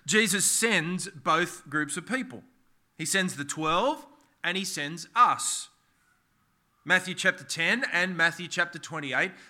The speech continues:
both describe being sent out into the world in the authority of Jesus with the compassion of Jesus. You and I are sent into this world with the authority of Jesus and the compassion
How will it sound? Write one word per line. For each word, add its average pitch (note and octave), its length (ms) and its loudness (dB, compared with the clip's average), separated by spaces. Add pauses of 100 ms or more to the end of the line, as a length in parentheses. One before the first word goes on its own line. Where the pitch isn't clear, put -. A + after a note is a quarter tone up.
both A#3 280 2
describe F3 500 2
being F3 220 0
sent G#3 440 0
out G3 280 2
into G3+ 200 -2
the F#3 100 -2
world D3+ 500 2
in E3 120 -2
the D#3+ 120 -2
authority G#3+ 720 2 (100)
of D3+ 180 -6
Jesus C#3+ 600 -4
with D#3 180 -4
the E3 80 -8
compassion G3 680 -6
of A#2+ 100 -8
Jesus. - 720 -10 (520)
You A3 240 0
and B3+ 80 4
I A3+ 260 4
are D#3+ 100 2
sent F#3+ 480 -4
into F#3 180 -4
this D3+ 240 -6
world A#2 460 -6 (320)
with D3+ 180 -2
the E3 80 0
authority G#3 640 0
of F#3 120 -4
Jesus B2+ 760 -8 (600)
and C3 160 -4
the A#2+ 60 -8
compassion C3 800 -8